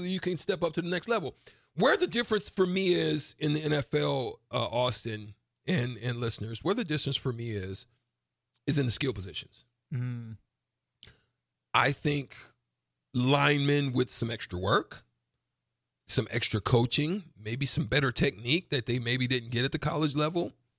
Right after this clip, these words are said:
Speaker 1: could probably transition up and, and do well, I E Cam Jurgens, right? One, one who was nowhere near the center position, and then all of a sudden he's ended up with a, with a top draft pick.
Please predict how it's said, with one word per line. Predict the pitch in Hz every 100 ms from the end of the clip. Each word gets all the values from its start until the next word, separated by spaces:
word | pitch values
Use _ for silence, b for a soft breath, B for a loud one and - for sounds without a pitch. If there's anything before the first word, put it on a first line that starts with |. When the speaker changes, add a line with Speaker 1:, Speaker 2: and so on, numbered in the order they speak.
| _ _ _ _
Speaker 1:
could | - 339
probably | - 165 160 147 151 160 147 _ _ _
transition | - 165 139 143 - 139
up | 120
and, | 127 127 120 -
and | 127
do | 127 160
well, | 104 - - _
I | 123 135 131
E | 139 131
Cam | 156 - 107 127
Jurgens, | 127 156 101 - - _ _ _ _ -
right? | 120 151 175 - _ -
One, | 131 135 127
one | 127 139 135 135
who | 135 139 127 117 - _ _ 107
was | 143 135
nowhere | 151 175 160 151
near | 139 156
the | -
center | 139 131
position, | 117 139 131 - 139
and | 135
then | 135
all | 135 135
of |
a | 139
sudden | 147 139
he's | 135 135
ended | 120
up | 117 120
with | 120
a, | 117 98
with | 113 104
a |
top | 117 107
draft | 110 101
pick. | - 92